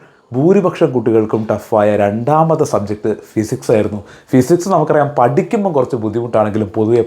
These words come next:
പരീക്ഷകൾ ഫിസിക്സ് എളുപ്പമാവാറുണ്ട്. അതെല്ലാ വർഷവും എസ് എൽ സി പരീക്ഷയിൽ അങ്ങനെ. പക്ഷേ കഴിഞ്ഞ വർഷം കുട്ടികൾ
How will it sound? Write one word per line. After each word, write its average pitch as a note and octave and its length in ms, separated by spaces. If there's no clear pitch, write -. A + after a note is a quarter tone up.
പരീക്ഷകൾ B2+ 520
ഫിസിക്സ് A2 320
എളുപ്പമാവാറുണ്ട്. G2+ 720
അതെല്ലാ C3+ 400
വർഷവും B2 300
എസ് A#2 100
എൽ G#2+ 60
സി A2 60
പരീക്ഷയിൽ G#2 300
അങ്ങനെ. F#2+ 200
പക്ഷേ G#2+ 220
കഴിഞ്ഞ C3+ 280
വർഷം A#2+ 400
കുട്ടികൾ A3+ 520